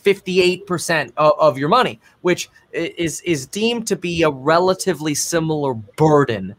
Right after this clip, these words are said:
Uh, so, and, and that's what they're looking at. Somebody making twenty thousand dollars, paying eighteen hundred dollars or whatever in taxes might be burdened, uh, roughly the same as somebody who's making ten mil, seeing,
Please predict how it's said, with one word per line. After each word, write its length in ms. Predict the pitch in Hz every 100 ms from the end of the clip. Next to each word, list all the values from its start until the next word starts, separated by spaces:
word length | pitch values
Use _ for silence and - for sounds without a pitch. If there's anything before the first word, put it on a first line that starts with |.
| _ _ -
Uh, 360 | 120 123 120
so, 140 | 139 135
and, 160 | 160
and 100 | 170
that's 220 | 170 180 185
what 80 |
they're 140 | 165 151
looking 420 | 139 151 151 120
at. 160 | 101 -
Somebody 220 | 156 156
making 280 | 147 139 139
twenty 240 | 147 143
thousand 280 | 139 127 135
dollars, 260 | 175 165
paying 240 | - 151 139
eighteen 300 | 143 - 143
hundred 160 | 139 131
dollars 320 | 131 131 123
or 60 |
whatever 300 | 123 123 120
in 60 | 120
taxes 520 | - 180 175 - 143 - _ _
might 240 | 156 151
be 140 | 160 139
burdened, 640 | 117 202 208 156 135 131 _ _ -
uh, 300 | 135 147 123 185
roughly 580 | 214 240 233 202 175
the 160 | 170 160
same 320 | - 170 160
as 160 | 147 -
somebody 400 | - 160 151 143
who's 180 | 131 143
making 280 | 151 143 139
ten 260 | - 143 139
mil, 260 | 170 151
seeing, 460 | 135 - 139 131